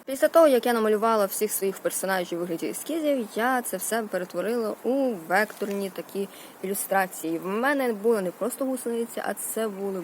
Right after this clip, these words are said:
будинки, бульдозери, електровежі і всяке таке. Це було просто чудовисько, а не звичайна гусениця. Це були якісь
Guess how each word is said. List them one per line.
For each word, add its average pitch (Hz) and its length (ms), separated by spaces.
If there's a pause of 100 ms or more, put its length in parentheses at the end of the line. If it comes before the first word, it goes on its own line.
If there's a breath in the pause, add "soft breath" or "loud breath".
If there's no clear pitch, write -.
(120)
будинки, 196 600 (360 loud breath)
бульдозери, 190 1080 (280 loud breath)
електровежі 220 2000 (140)
і 202 220
всяке 185 380
таке. 180 320 (120)
Це 185 60
було 190 320
просто 196 360
чудовисько, 180 760 (300 loud breath)
а 196 80
не 170 80
звичайна 175 380
гусениця. 175 520 (140)
Це 226 160
були 240 360
якісь 208 340